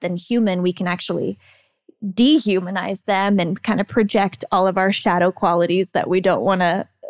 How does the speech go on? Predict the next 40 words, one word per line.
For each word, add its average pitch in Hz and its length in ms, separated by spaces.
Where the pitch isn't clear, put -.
admit 190 400
we 220 200
have 190 300
within 190 240
ourselves 214 580
onto 202 340
this 185 200
public 180 460
figure, 208 440
'cause - 200
they'll 330 200
never 220 280
see 160 280
our 160 140
comments. 208 720
And 240 160
so 277 120
it's 269 160
an 262 140
interesting, 214 1160
larger 190 840
collective, 214 1080
uh, - 120
and 180 180
cultural 220 680
conversation 254 760
here. 277 340
And 226 120
even 254 240
folks 226 400
who 233 80
end 214 140
up 202 140
learning 190 380
about 180 240
what 175 140
goes 185 240
on 180 180
on 170 140
set, - 340